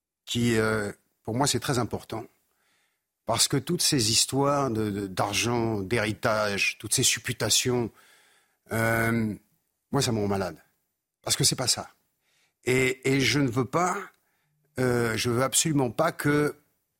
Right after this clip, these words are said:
même si j'ai beaucoup de respect pour, pour Johnny, hein, je veux pas qu'on soit associé à Johnny Bettencourt ou je ne sais qui. <clears throat> Donc en fait, je voudrais dire les choses telles qu'elles sont, je veux dire la vérité.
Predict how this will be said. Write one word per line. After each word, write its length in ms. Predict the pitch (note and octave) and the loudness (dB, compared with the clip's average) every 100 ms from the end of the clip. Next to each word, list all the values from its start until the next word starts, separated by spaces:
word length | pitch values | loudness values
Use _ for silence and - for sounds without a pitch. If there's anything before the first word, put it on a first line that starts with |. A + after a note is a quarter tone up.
| _ _ | _ _
même 140 | B2+ | 0
si 160 | A2+ - | 0 0
j'ai 80 | A2 | 0
beaucoup 240 | G2 B2+ | -2 -4
de 60 | A#2+ | -4
respect 420 | G#2+ - D3 C3+ | -2 0 0 0
pour, 400 | - G#2+ G2 F#2+ | -2 -2 -2 -2
pour 220 | G#2 F#2+ | -6 -4
Johnny, 380 | A2 A2+ D#3 A#2+ | -2 2 2 2
hein, 360 | B2 B2 G#2+ F#2+ | 2 0 -2 -2
je 160 | G#2 A2+ | -6 -4
veux 100 | C#3 | -4
pas 220 | - D3+ | -2 -4
qu'on 180 | - A#2+ | -4 -4
soit 460 | - C3 B2+ G#2 - - - _ | -4 -4 -6 -6 -12 -20 -20 _
associé 720 | - B2+ - A#2 - C3 B2+ B2 | 0 2 2 2 2 2 2 2
à 140 | G#2 G2+ | 0 -4
Johnny 380 | G2+ A2+ G#2 A#2+ | -4 -2 0 0
Bettencourt 760 | G#2+ A2 - G#2 - B2 A#2+ A2+ | 0 -4 -4 -6 -4 -2 -2 -2
ou 100 | G2+ | -4
je 120 | F#2+ | -6
ne 80 | G#2 | -4
sais 180 | - G2+ | -4 -4
qui. 240 | - F2+ _ _ _ _ _ _ _ _ | -12 -20 _ _ _ _ _ _ _ _
<clears throat> 300 | - E3+ E3+ | 0 2 2
Donc 200 | F3 F3+ | 2 2
en 60 | E3 | 0
fait, 220 | D#3+ G3+ | 2 0
je 160 | C#3+ C3+ | 0 0
voudrais 520 | C#3 D#3+ F3 F3 B2+ _ _ | 0 2 2 0 -4 _ _
dire 200 | B2 D#3+ | 0 2
les 120 | D3+ | 2
choses 200 | - D3 | 0 -2
telles 160 | - B2 | -2 -2
qu'elles 140 | C#3+ | -2
sont, 180 | A2+ F3 | 0 0
je 80 | A#2 | 0
veux 60 | |
dire 140 | A#2+ C3+ | 0 -2
la 80 | A2+ | -2
vérité. 560 | A2+ G2 G2 - - | -2 -2 -4 -12 -20